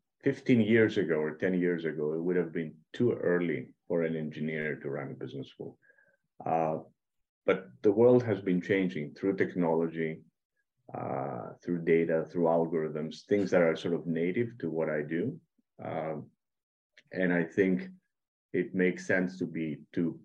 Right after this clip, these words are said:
attempt to transform education, uh, to really pre-,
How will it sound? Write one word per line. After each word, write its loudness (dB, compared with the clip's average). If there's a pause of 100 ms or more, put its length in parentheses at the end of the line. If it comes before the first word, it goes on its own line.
(140)
attempt -2
to -2 (400)
transform 0
education, -2 (600)
uh, -2 (100)
to -2
really 2
pre-, -4